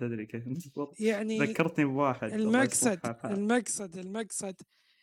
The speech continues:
Speaker 2: إنه ما توقعت إني بأنغمس داخل العالم. يعني يوم كنت
Speaker 1: أوكي.
Speaker 2: أتابع التريلر حقها، كنت أقول: "سكيب، سكيب، سكيب". وش السبب؟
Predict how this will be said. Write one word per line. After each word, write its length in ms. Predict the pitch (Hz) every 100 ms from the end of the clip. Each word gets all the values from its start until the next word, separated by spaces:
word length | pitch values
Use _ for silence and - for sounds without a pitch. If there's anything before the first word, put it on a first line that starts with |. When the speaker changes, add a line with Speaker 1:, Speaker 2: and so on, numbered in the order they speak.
| _ 226
Speaker 2:
إنه 180 | 226
ما 220 | 220 240 285
توقعت 560 | 240 262 - 269 254
إني 160 | 220 220
بأنغمس 760 | 170 220 226 226 185 202 196
داخل 280 | - 190 180
العالم. 380 | 170 156 170 160 139 170
يعني 220 | 165 220
يوم 220 | 233 220
كنت 200 | - 226
Speaker 1:
أوكي. 0 |
Speaker 2:
أتابع 500 | 233 240 240 208 202
التريلر 500 | 202 - 208 240 233
حقها، 440 | - 220 175 180 214 _ _ _ -
كنت 120 | 311
أقول: 220 | 277 285
"سكيب، 380 | - - 277 202 _
سكيب، 440 | - - 254 240 202
سكيب". 340 | 202 - 247 220
وش 160 | 269
السبب؟ 380 | 294 - 214